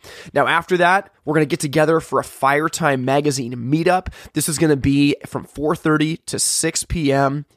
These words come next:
at Top Draft Bar, which is inside of the Omni in Atlanta. It's the show headquarters hotel. You don't wanna miss it. We're gonna be doing some really fun things at the meetup. And that just gets us started for the trade show. Like, there's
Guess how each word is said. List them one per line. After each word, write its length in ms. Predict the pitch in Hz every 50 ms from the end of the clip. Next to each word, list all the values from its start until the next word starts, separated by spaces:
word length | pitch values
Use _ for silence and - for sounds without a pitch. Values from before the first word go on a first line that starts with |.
| _ _ -
at 260 | 147 131 - _ - -
Top 400 | - - - 170 175 175 - -
Draft 420 | 147 151 147 147 139 - - 117
Bar, 400 | - 143 143 151 151 151 160 151
which 240 | 139 - 131 - 117
is 80 | 117
inside 380 | 139 147 - - 151 139 139 139
of 80 | 127 -
the 120 | 123 - _ -
Omni 460 | 131 139 143 143 147 147 147 147 -
in 80 | 127
Atlanta. 500 | 123 110 - 135 147 151 151 151 151 160 156
It's 100 | - -
the 80 | - -
show 320 | - - - 156 147 143
headquarters 560 | 147 175 165 139 - - 143 139 135 135 131
hotel. 560 | - 131 113 - - 143 139 139 143 143 143 - - - - - - -
You 120 | 147 202
don't 120 | 214 202
wanna 160 | 180 160 127 123
miss 280 | 120 123 131 - -
it. 100 | 123 104
We're 100 | 127 147
gonna 100 | 147 160
be 40 | 156
doing 180 | 147 156 147 139
some 440 | - - 127 120 120 123 127 131
really 280 | 143 165 170 170 160 147
fun 280 | - - 139 131 123 -
things 280 | - 131 127 131 127
at 120 | 131 - -
the 60 | 127
meetup. 460 | 120 123 127 123 127 123 117 - - - - - 208
And 100 | - 151 180
that 120 | 277 269
just 220 | - 285 190 - -
gets 200 | 208 196 - -
us 100 | 147 -
started 560 | - - - - 165 170 165 151 120 98 -
for 160 | _ - 147
the 60 | 131 127
trade 280 | - - 139 135 120
show. 160 | - - 101
Like, 120 | 98 - -
there's 240 | 160 160 147 -